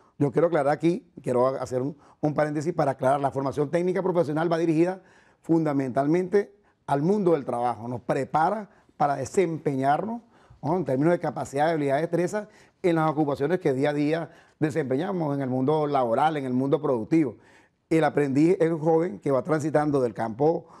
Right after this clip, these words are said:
educativo al mundo del trabajo y allí hay un, una recurrente incorporación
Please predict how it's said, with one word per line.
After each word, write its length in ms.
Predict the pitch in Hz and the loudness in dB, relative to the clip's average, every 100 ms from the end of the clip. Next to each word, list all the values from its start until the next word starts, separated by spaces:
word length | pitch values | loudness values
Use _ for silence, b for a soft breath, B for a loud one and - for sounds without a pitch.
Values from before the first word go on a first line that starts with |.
| B B _ | B B _
educativo 720 | 147 160 214 202 190 208 262 - | 2 2 2 0 2 2 0 -2
al 140 | 151 | 0
mundo 560 | 131 131 135 151 160 - | 0 0 2 2 0 -2
del 200 | 156 143 | -2 -2
trabajo 380 | 123 123 131 127 | -2 0 0 0
y 80 | 135 | 0
allí 340 | 120 143 233 - | 2 0 -2 -4
hay 180 | 139 - | -6 -2
un, 360 | 151 160 151 143 b b - | 0 0 -2 -6 b b -4
una 560 | 143 156 160 151 143 | -2 0 0 2 2
recurrente 680 | 135 151 160 151 143 139 151 | 2 0 0 -2 -2 0 -2
incorporación 720 | 165 165 123 123 113 131 143 | -2 -2 -2 -6 -2 -4 -4